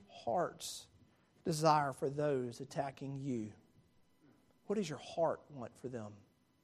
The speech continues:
Does your heart want to respond in kind? Does your heart wish ill upon them? I pray that our heart's response would be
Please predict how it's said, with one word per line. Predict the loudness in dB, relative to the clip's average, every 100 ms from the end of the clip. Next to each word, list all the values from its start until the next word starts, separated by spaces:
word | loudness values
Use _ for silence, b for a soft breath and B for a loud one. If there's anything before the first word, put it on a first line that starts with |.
| _ _ _ _ _ _
Does | -4
your | -2
heart | -4 2 4 6 2
want | -6 -8
to | -6
respond | -8 -6 -2 -2 -2 -6
in | -8
kind? | -6 -6 -4 -8 -10 -14 _ b b b b
Does | -2 0
your | -2
heart | -2 2 4 4 0
wish | -2 0 0 -4
ill | -2 0 2
upon | 0 0 0 0
them? | -4 -4 -8 -14 _ _ b b b b b
I | 2 2
pray | 4 4 6 6 4
that | 2 2
our | 2
heart's | 0 2 6 6 4 -6
response | -8 -10 0 2 2 -4 -8
would | -6 0
be | 2 2 0